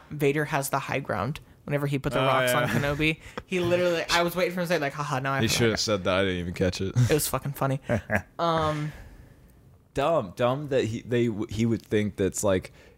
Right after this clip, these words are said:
Speaker 2: "Yeah, I won." Also, he's, like, taunting him and going, like, "This is why you'll always lose." And it's like, the last time you saw him, you lost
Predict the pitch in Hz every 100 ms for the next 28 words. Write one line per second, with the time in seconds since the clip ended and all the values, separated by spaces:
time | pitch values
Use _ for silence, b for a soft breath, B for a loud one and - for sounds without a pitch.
0 | - 123 117 113 104 92 87 - 170 156
1 | 139 127 120 123 110 - 113 107 113 95
2 | 90 92 95 95 90 90 87 107 101 107
3 | 101 95 90 87 90 82 80 95 87 82
4 | 85 85 85 98 - 107 90 98 185 190
5 | - 139 147 139 117 123 - - 117 123
6 | 98 71 60 65 B B - 92 120 170
7 | 151 117 127 127 - -